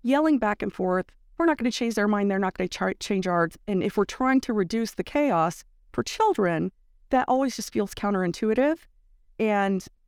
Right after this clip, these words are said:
we have seen when that happens, those clashes, it usually escalates.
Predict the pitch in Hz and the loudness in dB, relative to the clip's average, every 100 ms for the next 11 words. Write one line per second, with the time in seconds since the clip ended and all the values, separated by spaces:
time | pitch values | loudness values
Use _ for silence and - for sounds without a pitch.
0 | _ _ - 220 214 - - - 208 - | _ _ -2 0 0 -4 -8 -4 -4 -2
1 | 269 262 262 226 - 208 214 - 180 214 | -2 2 2 0 -2 0 0 0 -2 -2
2 | 220 185 175 175 - - 196 190 175 156 | 0 0 0 -2 -4 -2 -2 0 -2 -4
3 | - _ _ - 202 190 208 202 180 - | -8 _ _ -4 -2 0 0 0 0 0
4 | 165 - - - - - | -6 -6 -4 -4 -6 -20